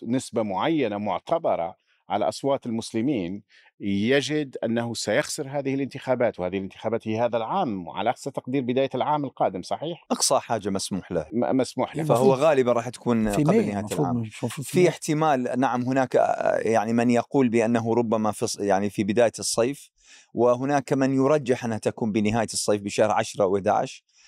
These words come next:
Speaker 2: لكن
Speaker 1: لكنها عام الانتخابات. طبعا، عام الانتخابات هذا موجود في عدة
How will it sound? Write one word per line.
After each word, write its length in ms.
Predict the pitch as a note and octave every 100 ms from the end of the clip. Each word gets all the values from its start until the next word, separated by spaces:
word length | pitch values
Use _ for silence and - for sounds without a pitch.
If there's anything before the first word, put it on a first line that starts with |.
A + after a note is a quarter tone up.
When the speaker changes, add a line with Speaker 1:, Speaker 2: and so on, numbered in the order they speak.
| - -
Speaker 2:
لكن 400 | C3+ B2 C3 A#2
Speaker 1:
لكنها 420 | C3 C#3+ D#3+ D#3+
عام 220 | D3+ E3+ E3
الانتخابات. 480 | C#3+ C#3+ - G2+ - _ -
طبعا، 220 | F3+ F3
عام 140 | F#3
الانتخابات 560 | F3+ D#3+ - D3 D#3+ D#3
هذا 140 | C#3+
موجود 360 | C#3+ C#3 C3+ C#3
في 140 | C#3
عدة 300 | A#2+ A#2+ B2+